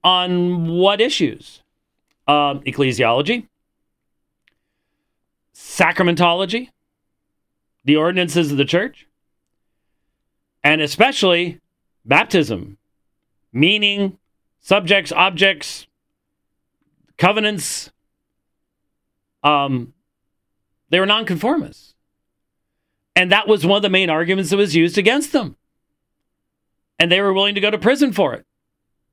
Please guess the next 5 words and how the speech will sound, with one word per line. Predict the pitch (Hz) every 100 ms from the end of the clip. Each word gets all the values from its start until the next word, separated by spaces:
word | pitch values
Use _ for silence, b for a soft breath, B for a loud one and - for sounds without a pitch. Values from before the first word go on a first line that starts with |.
| _ _ _ _ _ -
So | - 220 196 - _ _ _ _ _ _
that's | 165 220 254
what | 240
it | 185
means | 226 294 269 208 -